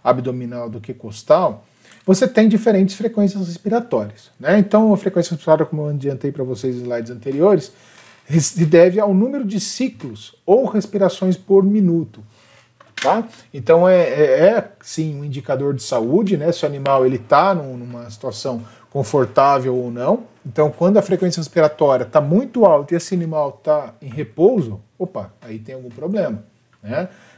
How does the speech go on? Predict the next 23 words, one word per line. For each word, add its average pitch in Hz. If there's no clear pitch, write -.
Mas, 139
ah, 151
logicamente, 151
quando 139
esse -
animal 147
tá 160
em 156
exercício, 131
a -
frequência 127
respiratória 123
tá 139
elevada, 135
ele 143
vai 139
tá, 143
geralmente, 156
o 185
quê? 120
É, 120
é, -
<clears throat> 131